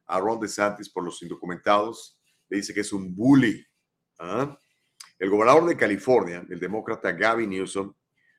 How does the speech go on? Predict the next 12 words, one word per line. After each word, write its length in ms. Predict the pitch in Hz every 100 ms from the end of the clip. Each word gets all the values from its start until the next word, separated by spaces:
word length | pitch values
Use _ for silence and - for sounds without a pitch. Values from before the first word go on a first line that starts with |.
| _ _ -
escribió 540 | 98 - 110 135 147
ayer 520 | 123 107 139 147 113 - - _ _
una 280 | 123 151 151
carta 560 | 113 98 - 101 - _ _ _ _ _ _
al 180 | 98 98
fiscal 480 | 104 101 - 147 165
general 680 | 147 127 107 107 107 - _ _ _ _ _ _
que 80 | -
se 80 | 107
llama 160 | 107
Merrick 560 | 104 113 120 117 117 -
Garland, 680 | 85 107 110 113 127 135